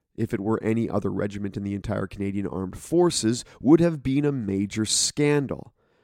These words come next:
Instead, it was covered up. The seeds for Somalia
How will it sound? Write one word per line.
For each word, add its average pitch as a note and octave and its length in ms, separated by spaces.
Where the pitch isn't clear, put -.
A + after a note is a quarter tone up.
Instead, G#2 840
it G#2 80
was G2 180
covered G2 380
up. - 260
The F#2+ 100
seeds B2 480
for G#2+ 160
Somalia G2+ 840